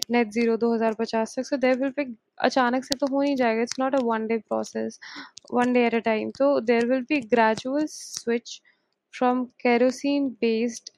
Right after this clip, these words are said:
jet fuel to fuels made from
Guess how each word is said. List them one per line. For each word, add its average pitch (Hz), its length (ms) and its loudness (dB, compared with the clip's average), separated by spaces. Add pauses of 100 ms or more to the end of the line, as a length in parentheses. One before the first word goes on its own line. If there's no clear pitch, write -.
(120)
jet 220 380 -2
fuel 254 640 -2 (680)
to 247 100 0
fuels 285 540 0
made 233 320 0
from 233 320 -2